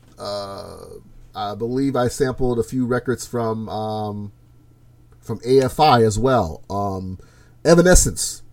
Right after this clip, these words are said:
I still love Evanescence. Amy Lee is a goddess to me. I sampled records from her albums, from their unreleased hits, including Origin, the first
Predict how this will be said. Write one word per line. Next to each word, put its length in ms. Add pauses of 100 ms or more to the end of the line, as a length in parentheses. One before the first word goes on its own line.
(880)
I 140
still 320
love 160
Evanescence. 680 (1000)
Amy 220
Lee 180
is 140
a 20
goddess 400
to 100
me. 280 (460)
I 60
sampled 360
records 280
from 140
her 260
albums, 440 (260)
from 420 (240)
their 520 (240)
unreleased 520
hits, 460 (600)
including 500
Origin, 580
the 80
first 320